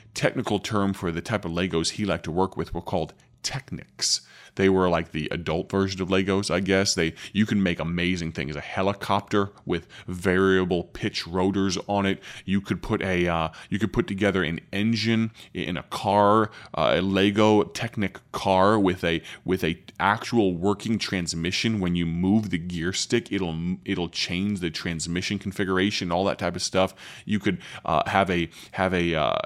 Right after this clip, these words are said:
you could watch the, the gearbox move and the tran-, the, the, the rear end axle, a turn, and all these types. It's just amazing. But something my dad learned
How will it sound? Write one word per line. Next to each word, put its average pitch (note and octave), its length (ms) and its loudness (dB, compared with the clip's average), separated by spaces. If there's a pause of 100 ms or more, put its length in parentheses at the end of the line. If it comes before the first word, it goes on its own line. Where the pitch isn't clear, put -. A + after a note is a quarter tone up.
you F2+ 460 -2
could F2 120 -8
watch F#2+ 400 0
the, E2 160 -2
the E2 140 -6
gearbox F#2+ 800 0
move G2 560 4
and D#2+ 300 -2
the D#2 60 -4
tran-, F2+ 480 -4
the, F2+ 100 -2
the, F2+ 220 -2
the F2 140 -2
rear G2 440 0
end G#2+ 380 0 (220)
axle, G#2+ 680 0 (140)
a G2 60 -12
turn, A2 500 0
and F2+ 80 0
all A#2+ 220 6
these G#2 160 2
types. G2 180 0
It's G#2 280 0
just G#2 120 -4
amazing. D#2+ 360 -4 (1080)
But A#2+ 120 0
something F#3 280 6
my F#2+ 100 2
dad G#2 320 2
learned E2+ 540 -2